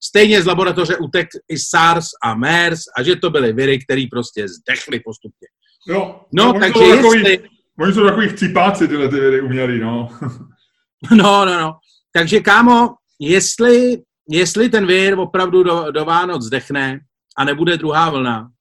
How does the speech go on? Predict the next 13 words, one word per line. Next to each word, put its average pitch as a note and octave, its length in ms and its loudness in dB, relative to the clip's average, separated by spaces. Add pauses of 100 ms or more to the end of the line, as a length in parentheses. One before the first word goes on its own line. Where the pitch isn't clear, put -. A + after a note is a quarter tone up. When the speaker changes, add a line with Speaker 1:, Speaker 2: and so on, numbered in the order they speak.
(140)
Speaker 1:
tak, C#3 380 2 (140)
eh, C#3 480 -2
myslím, D3+ 400 -2
že E3+ 120 2
je G3+ 120 0
otázka, D#3 1040 -2 (960)
že F3+ 120 -2
teď A3+ 240 0
už B3 120 -2
přemýšlejí G3 560 -2
lidi, E3+ 220 -2
kdo E3 220 0
první D#3+ 540 -4